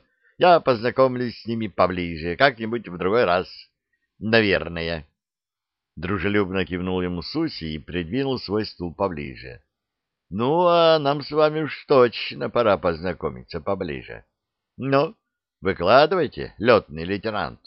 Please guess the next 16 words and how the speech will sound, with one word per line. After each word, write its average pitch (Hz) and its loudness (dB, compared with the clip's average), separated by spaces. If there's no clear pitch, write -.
что - 0
вас 135 2
больше 110 2
всего 90 0
интересует 123 -4
в 104 -6
нашем 113 -6
народе?» 113 -2
«О, 151 4
почти 165 0
все!» 120 4
сверкая 92 2
глазами, 117 2
горячо 92 2
откликнулся 117 -2
Квелл. 80 -2